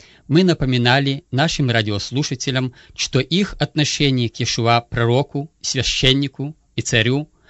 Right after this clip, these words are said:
определяет их судьбу. Ветхий Завет говорит о нашем бремени.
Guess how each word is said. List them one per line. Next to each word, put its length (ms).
определяет 840
их 320
судьбу. 440
Ветхий 380
Завет 460
говорит 520
о 120
нашем 500
бремени. 640